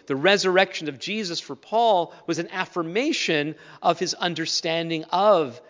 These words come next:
the Jewish religion and of the scriptures.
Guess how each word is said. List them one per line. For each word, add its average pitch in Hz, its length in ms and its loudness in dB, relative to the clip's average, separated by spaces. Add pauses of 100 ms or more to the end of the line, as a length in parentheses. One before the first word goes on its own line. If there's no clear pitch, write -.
(180)
the 139 80 -8
Jewish 143 380 -2
religion 135 580 -2 (240)
and 127 140 -4
of 127 100 2
the 120 80 -10
scriptures. - 760 -6